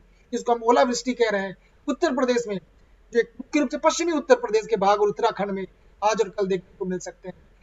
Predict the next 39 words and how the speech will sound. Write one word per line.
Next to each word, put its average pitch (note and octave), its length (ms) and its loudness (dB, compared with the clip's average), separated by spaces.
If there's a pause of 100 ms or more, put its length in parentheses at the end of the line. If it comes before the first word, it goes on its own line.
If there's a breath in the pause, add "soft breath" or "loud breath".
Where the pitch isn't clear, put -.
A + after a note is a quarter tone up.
(180)
हल्की G#3+ 320 -2
मध्यम A3 280 0
वर्षा A3 300 0 (680)
पूर्वी B3 180 0
राजस्थान A#3+ 500 6
में A#3+ 140 0 (580)
आज B3+ 120 4
से C4 140 -2
लेकर B3+ 220 4
अट्ठाईस C4 460 4 (480)
जनवरी A3 300 4
तक G3+ 160 0
देखने G3+ 260 -2
को G#3 100 -4
मिल G#3 120 -2
सकते A3+ 260 -2
हैं। A#3 100 0
पश्चिमी D4 300 -2
राजस्थान B3 460 2
में B3 80 -6
चौबीस G#3+ 380 -2
और G#3 80 -4
अट्ठाईस F#3+ 280 -4
जनवरी F#3 320 -6
को - 100 -16
देखने - 320 -20
को - 120 -20 (400)
मिल G#3 80 -2
सकते G#3+ 300 -4
हैं। A3 140 -2 (520 soft breath)
जैसा A#3+ 160 4
कि A#3+ 120 4
हमने B3+ 120 4
बताया, B3+ 220 6
सत्ताईस C4+ 380 2
जनवरी B3+ 340 4
की B3+ 80 -2
रात A#3 260 4
से A#3+ 100 2